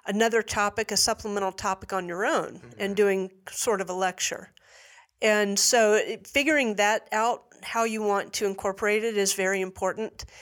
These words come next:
Speaker 1: And then another piece of advice that I have that really helped me was finding people I already knew.
Speaker 2: Mm-hmm.
Speaker 1: And so I'd never done podcasting before or anything like this. And so having that element of connection already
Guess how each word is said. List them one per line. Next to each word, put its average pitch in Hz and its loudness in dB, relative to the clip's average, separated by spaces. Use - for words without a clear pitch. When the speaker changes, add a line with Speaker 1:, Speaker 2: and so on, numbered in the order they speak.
Speaker 1:
And 226 4
then 220 4
another 233 2
piece - -2
of 202 -2
advice 190 0
that 196 -8
I 190 -4
have 180 -2
that 180 -2
really 233 2
helped 226 0
me 214 4
was 190 2
finding 233 -2
people 220 -2
I 196 4
already 190 0
knew. 180 -2
Speaker 2:
Mm-hmm. 135 -12
Speaker 1:
And 202 2
so 220 2
I'd 202 4
never 233 2
done 226 0
podcasting 196 -2
before 202 2
or 190 0
anything 202 -2
like 180 -4
this. - 0
And 196 0
so 190 2
having 247 0
that 226 0
element 214 0
of 190 0
connection 214 -2
already 202 0